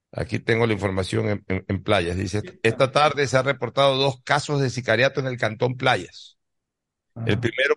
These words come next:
Speaker 1: por Estadio Municipal del Colegio Torbay, una persona conocida como Tacataca. Otro ciudadano en el Malecón de Playas por el sector del Humboldt".
Speaker 2: Esa es otra
Speaker 1: Ahí,
Speaker 2: cosa.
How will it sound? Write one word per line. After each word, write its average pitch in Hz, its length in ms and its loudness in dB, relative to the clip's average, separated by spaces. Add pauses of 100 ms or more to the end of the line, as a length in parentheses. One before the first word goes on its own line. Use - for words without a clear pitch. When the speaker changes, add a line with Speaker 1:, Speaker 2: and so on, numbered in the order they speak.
Speaker 1:
por 127 260 2
Estadio 127 400 2
Municipal 123 500 0
del 127 140 -2
Colegio 123 320 4
Torbay, 127 380 2
una 123 160 -4
persona 120 320 -2
conocida 117 440 0
como 113 240 -4
Tacataca. - 640 -2 (600)
Otro 127 280 2
ciudadano 123 340 4
en 127 60 0
el 123 80 0
Malecón 113 340 0
de 123 100 0
Playas 127 320 2
por 117 100 0
el 104 60 0
sector 117 300 -4
del 113 120 2
Humboldt". 101 420 0 (480)
Speaker 2:
Esa 135 140 -12
es 147 80 -2
otra - 160 -4
Speaker 1:
Ahí, 104 100 0
Speaker 2:
cosa. 139 280 -4